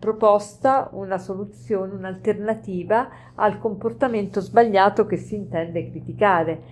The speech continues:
perché altrimenti è inutile dire: "Non si fa così", fai vedere come si fa. Quindi ci sono questi criteri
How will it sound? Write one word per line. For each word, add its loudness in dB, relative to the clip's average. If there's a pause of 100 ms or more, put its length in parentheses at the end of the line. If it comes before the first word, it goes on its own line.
(200)
perché -4
altrimenti 0
è 2
inutile 0
dire: -2
"Non -6
si -10
fa 0
così", -6 (360)
fai 4
vedere 6
come -2
si -10
fa. -2 (1000)
Quindi 0
ci -4
sono 0
questi 0
criteri 2